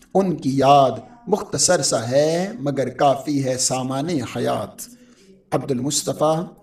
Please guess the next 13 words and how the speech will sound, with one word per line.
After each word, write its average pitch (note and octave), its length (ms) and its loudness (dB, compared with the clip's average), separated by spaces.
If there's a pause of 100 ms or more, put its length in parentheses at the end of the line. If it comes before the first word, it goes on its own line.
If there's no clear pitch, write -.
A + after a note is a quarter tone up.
(400)
محمد C#3+ 360 -2 (140)
آصف C#3 520 2 (120)
قادری C3+ 500 -2 (340)
غفر C#3+ 480 -2
لہ B2 220 -8
و E3+ 180 0 (360)
والدیہ۔ C3+ 920 2 (2250)
مقدمہ۔ B2 760 4 (1000)
استاذ - 440 2
العلماء C3 640 0 (180)
علامہ C3+ 500 0
مفتی C3+ 600 0
عبدالرزاق B2 840 -2